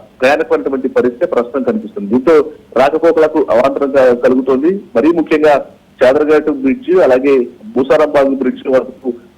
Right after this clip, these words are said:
వరద నీరు అనేది భారీగా వచ్చి చేరడంతో ఇప్పటికే ప్రయాణికులకు రాకపోకలను నిలిపివేసినప్పటికీ కూడా ప్రస్తుతం అనేది ఇబ్బందికరంగా మారింది అక్కడ సిచ్యువేషన్. దీంతో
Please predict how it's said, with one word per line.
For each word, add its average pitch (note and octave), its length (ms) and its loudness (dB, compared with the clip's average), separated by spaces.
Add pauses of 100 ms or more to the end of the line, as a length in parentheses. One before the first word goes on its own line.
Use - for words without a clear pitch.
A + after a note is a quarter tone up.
వరద A#2+ 160 2
నీరు D3 180 0
అనేది C#3 200 0
భారీగా C3 440 2
వచ్చి B2 180 0 (100)
చేరడంతో C3 320 0
ఇప్పటికే C#3+ 300 0
ప్రయాణికులకు C3 680 0 (960)
రాకపోకలను D#3+ 640 2
నిలిపివేసినప్పటికీ C#3 880 -2
కూడా B2+ 220 2 (400)
ప్రస్తుతం B2+ 300 0
అనేది F3 300 2
ఇబ్బందికరంగా D3+ 680 0
మారింది C3+ 300 0
అక్కడ B2 160 -4
సిచ్యువేషన్. A2 500 -2
దీంతో B2+ 560 0